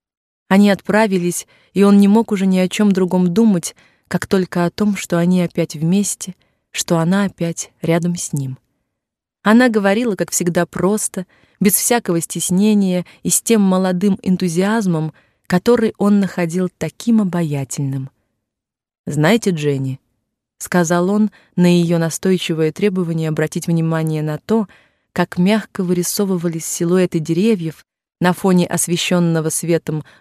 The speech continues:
нового месяца неба. «Вы большой человек.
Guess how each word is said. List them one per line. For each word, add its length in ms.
нового 400
месяца 600
неба. 440
«Вы 580
большой 520
человек. 600